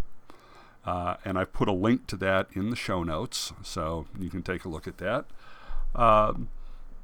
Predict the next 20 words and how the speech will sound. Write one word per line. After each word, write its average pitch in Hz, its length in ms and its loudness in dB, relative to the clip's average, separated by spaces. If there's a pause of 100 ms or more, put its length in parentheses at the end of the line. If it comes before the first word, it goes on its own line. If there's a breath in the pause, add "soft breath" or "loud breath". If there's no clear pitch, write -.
(520)
now, 120 140 10
I, 139 340 10
I 120 140 4
tend 151 180 4
to 123 80 6
prefer 151 520 6
open 98 280 2
source 107 340 0
solutions. 123 640 0
If 82 100 -6
it 92 60 -4
were 82 140 2
up 90 140 2
to 90 100 -2
me, 92 340 4
I 71 180 0
would 78 240 -2
probably 85 460 2
prefer 139 480 6
Alfresco. - 720 0